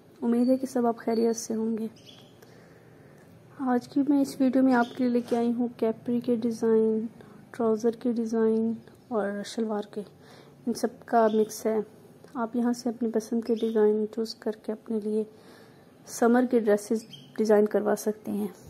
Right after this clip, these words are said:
ये कैप्री के डिज़ाइन, शलवार के डिज़ाइन बहुत खूबसूरत से हैं।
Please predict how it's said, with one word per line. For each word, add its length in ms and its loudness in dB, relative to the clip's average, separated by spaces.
ये 400 6
कैप्री 420 4
के 120 4
डिज़ाइन, 380 4
शलवार 340 4
के 120 -2
डिज़ाइन 280 2
बहुत 140 4
खूबसूरत 540 0
से 180 -4
हैं। 260 2